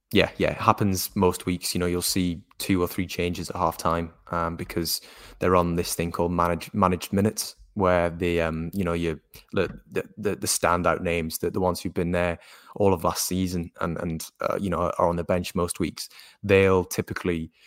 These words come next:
uh, get forty-five minutes or sixty minutes. You know, there, there'll be instructions from above for, for how long Mark Jackson can, can let them play for. So, um, it's, yeah, it's, it's not always, uh, it's not always conducive to, to holding on to leads when you've got to bring,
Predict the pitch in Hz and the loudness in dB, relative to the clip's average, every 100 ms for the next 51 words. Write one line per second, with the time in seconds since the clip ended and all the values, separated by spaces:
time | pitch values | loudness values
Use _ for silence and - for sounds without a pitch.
0 | - _ - 90 85 92 - 95 87 - | -20 _ -2 0 2 0 0 -2 -2 0
1 | 87 85 85 - - - - - 87 85 | -2 -2 -6 -6 -6 -6 -6 -4 -2 -2
2 | - - - 82 82 85 - _ 98 85 | -4 -8 -4 -4 0 -2 -4 _ -4 -2
3 | 90 87 90 - - 90 - 87 80 87 | -2 -2 -4 -6 -4 -4 -2 -4 2 2
4 | 85 - 95 87 - 87 92 90 85 82 | 2 0 -2 -2 -4 0 2 0 -2 -4
5 | - - - - 87 - 90 - - 90 | -4 -4 -4 -6 -8 -4 -6 -6 -4 -4
6 | - 80 - 104 95 - 82 85 - 90 | -4 -8 -2 0 0 0 -2 0 2 2
7 | - - - - 92 87 82 80 _ _ | 0 -20 -20 0 4 6 4 -4 _ _
8 | _ 104 95 - - - 90 82 - - | _ -2 0 0 0 0 0 0 -2 -4
9 | - 107 90 92 90 85 82 - - - | 0 2 4 4 4 2 0 -6 -10 -4
10 | 82 82 80 - 98 90 82 82 - - | 0 0 -2 -2 -2 0 -2 -2 -6 -6
11 | 95 92 90 90 - 98 82 - - 101 | -6 -4 -4 -6 -4 -2 -2 -4 -2 0
12 | 95 90 90 - 90 90 85 82 - - | 0 -2 -2 -4 -4 -2 -4 -6 -12 -6
13 | 85 85 85 95 90 95 - - 90 90 | -4 -4 -4 -6 -2 0 0 -6 -4 -4
14 | 82 | -4